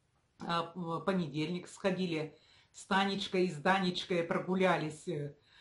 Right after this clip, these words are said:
в центр станицы. А, надо было пройтись по магазинам. И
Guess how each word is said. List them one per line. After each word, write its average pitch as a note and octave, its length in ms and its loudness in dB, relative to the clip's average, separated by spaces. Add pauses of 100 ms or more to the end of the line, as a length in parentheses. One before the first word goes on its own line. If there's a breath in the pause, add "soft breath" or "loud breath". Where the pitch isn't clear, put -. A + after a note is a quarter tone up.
(220 soft breath)
в - 40 -18
центр G3+ 280 2
станицы. F3+ 920 0 (100)
А, D#3+ 220 -4
надо F#3 300 4
было F3+ 180 4
пройтись F#3+ 380 2
по G3 100 -2
магазинам. D4 720 4 (100)
И G#3+ 360 6